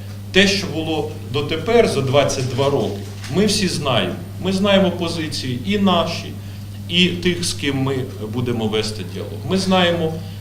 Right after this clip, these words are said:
е, які є суперечності, але якраз і діалог полягає в тому, щоб в процесі спілкування знаходити точки дотику. Бо те, що нас розділяє, ми знаємо прекрасно.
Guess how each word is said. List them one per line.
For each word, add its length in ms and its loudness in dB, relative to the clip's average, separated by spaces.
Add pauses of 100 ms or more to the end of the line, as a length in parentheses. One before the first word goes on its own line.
(180)
е, 160 0
які 260 2
є 80 2
суперечності, 920 2
але 180 -2
якраз 400 0
і 140 -4
діалог 720 0
полягає 600 2
в 100 -2 (120)
тому, 460 2 (200)
щоб 200 -4
в 220 0
процесі 680 -2
спілкування 1000 -4 (480)
знаходити 840 -4
точки 500 -4
дотику. 560 -4 (400)
Бо 80 2
те, 200 6
що 140 0
нас 240 0
розділяє, 640 6
ми 80 0
знаємо 380 0
прекрасно. 540 -6